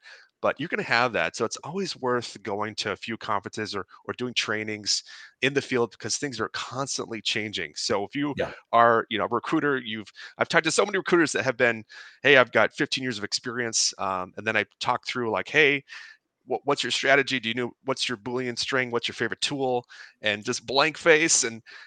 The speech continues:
Speaker 1: I'm like, Well, you
Speaker 2: <laughs>
Speaker 1: know, there's so much to learn, and, and you really need to be, uh, constantly learning. You need to be investing in your career, because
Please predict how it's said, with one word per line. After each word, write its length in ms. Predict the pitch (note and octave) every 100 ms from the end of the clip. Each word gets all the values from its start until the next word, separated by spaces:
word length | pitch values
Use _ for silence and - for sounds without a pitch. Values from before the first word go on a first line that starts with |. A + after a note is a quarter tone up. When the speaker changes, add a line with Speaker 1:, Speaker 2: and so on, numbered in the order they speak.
| -
Speaker 1:
I'm 100 | D#3+
like, 240 | D3+ C#3 -
Well, 240 | G#3+ A3
you 180 | - E3
Speaker 2:
<laughs> 20 |
Speaker 1:
know, 100 | E3
there's 160 | F3+ E3+
so 200 | - A3
much 200 | G3 -
to 100 | D#3+
learn, 340 | C3+ G3 G3
and, 120 | A#2+
and 160 | B2 B2+
you 100 | C3 C3
really 220 | D#3+ F3+
need 220 | C3+ B2+
to 120 | B2+
be, 400 | G#2+ A2 G#2 F#2+ _ _ _ _
uh, 260 | G#2 F#2+ F#2 - _ -
constantly 580 | - C3 C#3 - C3 A2
learning. 380 | G#2+ G#2+ G2
You 100 | G2
need 140 | A#2 A#2+
to 60 | A2+
be 80 | A2+
investing 540 | G2 G#2 G#2+ - G#2+
in 80 | G2
your 100 | G2
career, 420 | - G#2 G#2+ G#2+
because 540 | F#2 - F#2+ E2+ -